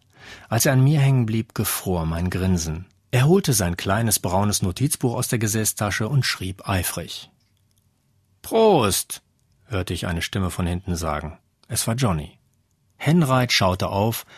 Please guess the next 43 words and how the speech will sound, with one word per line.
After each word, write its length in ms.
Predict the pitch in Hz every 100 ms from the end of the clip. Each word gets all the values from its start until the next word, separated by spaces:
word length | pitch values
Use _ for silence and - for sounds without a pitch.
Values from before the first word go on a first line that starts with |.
| - -
und 140 | 127
in 100 | 135
seinem 260 | 117 117 117
Blick 240 | 123 -
lag 240 | 110 110 -
die 120 | 95
Verzweiflung 800 | - 90 - 107 110 - 101 101
eines 260 | 98 98 -
verwundeten 600 | 110 92 95 92 90 98
Soldaten, 580 | 98 92 101 104 104 95 - -
der 100 | 120
hinter 220 | 107 113
die 100 | 110
feindlichen 640 | 110 - 90 85 90 87 104
Linien 420 | 98 101 87 82
geraten 460 | 80 76 76 87
war. 260 | 80 71 - _ _ _ _ _
Im 140 | - 127
nächsten 280 | 180 - 143
Moment 280 | 123 113
ging 160 | 101 117
er 80 | 113
auf 140 | 95
Sarah 420 | 95 107 127 120
zu, 320 | - - 113 107 - -
riss 280 | - 131 -
ihr 120 | -
den 180 | 110 95
Flachmann 520 | - - 127 - 117
aus 200 | 113 110
der 120 | - 104
Hand 160 | 110
und 140 | 101 92
stürmte 380 | - 120 127
mit 120 | 101 90
seiner 260 | 95 85
Tasche 280 | - 117 -
unter 200 | 104 98
dem 160 | 98 -
Arm 200 | 98 101
aus 120 | 101
dem 140 | 120
Zimmer. 380 | - 90 78 -